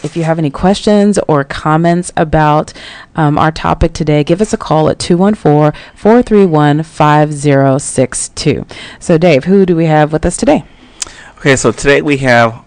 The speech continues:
Speaker 2: Andre Hill Fields. Uh, she's a native of the state of Louisiana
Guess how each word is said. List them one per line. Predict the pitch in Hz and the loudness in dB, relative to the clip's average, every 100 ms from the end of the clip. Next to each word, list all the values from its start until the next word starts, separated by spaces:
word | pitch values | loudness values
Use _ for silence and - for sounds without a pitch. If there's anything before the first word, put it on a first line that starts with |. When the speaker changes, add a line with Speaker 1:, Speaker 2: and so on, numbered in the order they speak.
| _ - | _ 2
Speaker 2:
Andre | 113 127 - 131 151 | 4 4 2 2 2
Hill | - 104 110 160 226 _ | 0 0 2 0 -6 _
Fields. | - - 113 113 185 - - - - - - | -16 0 2 4 2 -2 -18 -20 -20 -20 -6
Uh, | 104 107 | -2 -2
she's | - 131 117 | -2 -2 -2
a | 104 | -2
native | 110 117 120 123 - | 0 2 2 0 -2
of | 101 101 101 | 0 2 0
the | 117 | -2
state | 120 | 0
of | 113 | 2
Louisiana | 117 120 113 120 113 123 143 | 4 2 2 0 2 2 -2